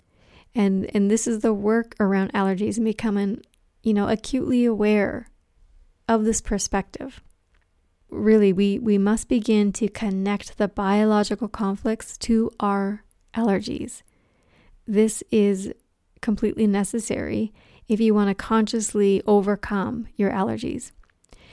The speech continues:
Some people, um, you know, kind of quote unquote grow out of allergies. You know, as they get older, all of a sudden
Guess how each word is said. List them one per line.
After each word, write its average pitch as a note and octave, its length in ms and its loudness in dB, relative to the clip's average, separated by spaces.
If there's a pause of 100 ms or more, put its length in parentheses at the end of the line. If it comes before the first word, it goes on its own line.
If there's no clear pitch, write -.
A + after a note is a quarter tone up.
(220)
Some B3+ 240 2
people, B3+ 600 0 (500)
um, G3 440 2
you G#3 120 4
know, G3 180 4
kind G3+ 220 -2
of F#3+ 220 -6
quote G#3 260 0
unquote G3 320 -2
grow G#3 400 0
out G#3 300 0
of A#3 120 -2
allergies. A#3 720 -2 (520)
You A3 100 2
know, G#3+ 80 4
as G3+ 160 0
they G3+ 120 0
get G3 220 -2
older, G#3+ 480 2
all G#3+ 100 -2
of F#3 40 -4
a G3+ 60 0
sudden G3+ 420 0